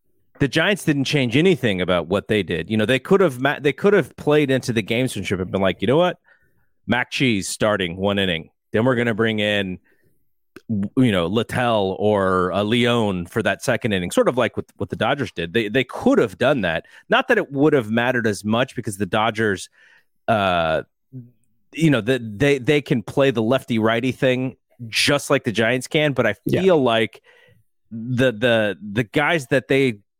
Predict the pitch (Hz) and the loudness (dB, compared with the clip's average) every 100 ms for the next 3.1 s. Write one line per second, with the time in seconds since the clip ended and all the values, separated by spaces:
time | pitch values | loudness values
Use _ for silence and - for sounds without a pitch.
0 | _ - - 151 160 113 98 90 - - | _ -14 0 2 4 2 2 0 -4 -20
1 | _ _ _ _ _ 139 131 127 120 110 | _ _ _ _ _ 0 2 2 2 0
2 | 98 - 104 120 - 127 120 98 - - | -2 -4 -4 -2 0 0 0 -2 -6 -8
3 | - | -10